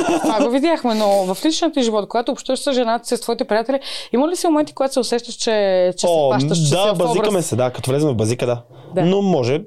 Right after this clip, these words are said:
Speaker 2: значи, когато е за базик, си се базикаме, влизаме по някакъв път в образ, защото пък имаме много приятели, повече, които сме играли заедно това нещо.
Speaker 1: Да.
Speaker 2: И се смееме за тия неща, се спомняме си с предишни моменти и така.
Speaker 1: Ти
Speaker 2: И
Speaker 1: сега
Speaker 2: сега.
Speaker 1: имаш апартамент вече в София, честито,
Speaker 2: Е,
Speaker 1: вече си
Speaker 2: благодаря ти,
Speaker 1: софиянец.
Speaker 2: благодаря ти,
Speaker 1: Ай.
Speaker 2: в кой е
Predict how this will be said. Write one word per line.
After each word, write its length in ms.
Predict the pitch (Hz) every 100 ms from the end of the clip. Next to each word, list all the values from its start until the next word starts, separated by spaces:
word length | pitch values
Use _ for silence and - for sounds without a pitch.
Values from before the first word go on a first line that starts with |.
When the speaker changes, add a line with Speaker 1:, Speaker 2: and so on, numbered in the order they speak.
| -
Speaker 2:
значи, 260 | 269 -
когато 260 | 220 233 277
е 20 |
за 100 | 185
базик, 260 | 127 135 240
си 180 | - 247
се 120 | 208
базикаме, 360 | 214 262 214
влизаме 280 | 131 156 180
по 80 | 165
някакъв 160 | 147 143
път 100 | 117
в 60 |
образ, 180 | 123 151
защото 260 | 170 190 185
пък 160 | 180
имаме 180 | 190 180
много 180 | 175 170
приятели, 360 | 170 170 170 - - - -
повече, 220 | 170 -
които 140 | 165
сме 100 | 180
играли 220 | 143 156
заедно 280 | 143 127 101
това 120 | -
нещо. 280 | 98 95 - - -
Speaker 1:
Да. 140 | 180 143 -
Speaker 2:
И 100 | 147
се 180 | - 147
смееме 380 | - 156 165 143
за 120 | 107
тия 160 | 110
неща, 460 | 92 - 110 127 123
се 120 | 113
спомняме 360 | 101 - 123 120
си 160 | - 92
с 120 | 98 _
предишни 360 | 95 101 - 95
моменти 340 | 87 95 113
и 20 |
така. 280 | 107 101 107 - _ _ - _
Speaker 1:
Ти 80 | 220
Speaker 2:
И 40 |
Speaker 1:
сега 120 | -
Speaker 2:
сега. 120 | 190 208
Speaker 1:
имаш 360 | 208 208 -
апартамент 500 | 185 165 156 170 180
вече 220 | 180 -
в 40 | 190
София, 300 | 175 165 208
честито, 380 | 175 - 170 214
Speaker 2:
Е, 40 |
Speaker 1:
вече 80 | 196
си 40 | 185
Speaker 2:
благодаря 280 | 202 104 95
ти, 40 |
Speaker 1:
софиянец. 320 | 95 156 156
Speaker 2:
благодаря 200 | 202 185
ти, 60 | 156
Speaker 1:
Ай. 120 | 165
Speaker 2:
в 40 | 185
кой 120 |
е 40 | 196